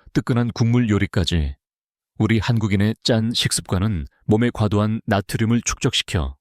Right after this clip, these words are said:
시소를 한쪽으로 완전히 기울게 만듭니다. 스스로를 구하기 위해 몸은 과잉 나트륨을 배출하려고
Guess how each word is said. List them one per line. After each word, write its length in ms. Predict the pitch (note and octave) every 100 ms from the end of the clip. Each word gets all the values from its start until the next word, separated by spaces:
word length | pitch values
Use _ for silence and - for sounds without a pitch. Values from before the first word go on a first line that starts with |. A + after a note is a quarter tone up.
| _ _ _ _
시소를 540 | - A2+ A2+ F#2 C#2+ -
한쪽으로 640 | - C3+ C3 G#2 G#2 A2 G2+ -
완전히 400 | G#2 G2+ A2 A2
기울게 380 | G#2 A#2 G#2+ A2
만듭니다. 680 | F#2 E2 D2 D#2 C#2+ B1 - _ _ _ _ _ _ _ _ _ _ _ _ _
스스로를 560 | - C3 C3 B2 A#2+ B2+
구하기 400 | A#2+ A2+ G#2+ F#2
위해 240 | E2 C#2+ C2+ - _ _
몸은 320 | G#2+ A2+ A#2+
과잉 320 | - G#2+ A2
나트륨을 480 | G2+ G2 A#2 G2+ A2
배출하려고 800 | - G#2+ - G#2+ E2+ D#2+ D#2 C2